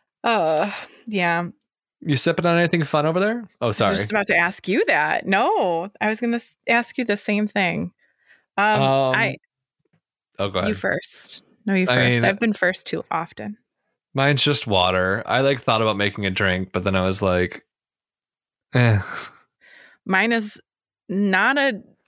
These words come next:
Speaker 1: mine is a weird drink. It's just a, um, I haven't been drinking as much coffee lately, which I, I like coffee, but I like it for the taste. It doesn't really wake me up that well. So, but I've been drinking, um,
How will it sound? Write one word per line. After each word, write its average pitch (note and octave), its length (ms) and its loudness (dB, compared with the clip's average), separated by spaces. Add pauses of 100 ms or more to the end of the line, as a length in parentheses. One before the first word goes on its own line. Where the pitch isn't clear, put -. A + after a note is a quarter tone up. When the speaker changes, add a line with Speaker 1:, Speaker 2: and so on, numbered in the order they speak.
(460)
Speaker 1:
mine A#3 420 0
is B3+ 120 -2
a A3 80 0
weird E3+ 220 0
drink. D3+ 380 -6
It's - 280 -2
just - 300 -4
a, G3+ 200 2
um, D#3+ 440 -2 (560)
I A#3 40 2
haven't D4 320 2
been C#4+ 220 -2 (100)
drinking A3 440 -2
as G3 80 -2
much G3+ 160 -4
coffee F3+ 340 -2
lately, E3 400 0
which E3+ 300 -2
I, G#3 200 0 (800)
I G#3+ 100 2
like B3 220 0
coffee, A3 340 -2
but G3+ 100 0
I F3 80 2
like E3+ 160 0
it F3+ 100 -2
for F3+ 120 -4
the D#3+ 100 -2
taste. - 480 -6 (240)
It F#3 100 -8
doesn't F3 300 -4
really E3 380 -2 (760)
wake F3+ 240 -4
me E3+ 80 -2
up D#3+ 220 0
that E3+ 160 0
well. E3 320 -2
So, D#3 380 -2 (500)
but G#3 100 0
I've G3+ 80 0
been G#3 100 0
drinking, G#3 540 0
um, E3+ 460 -2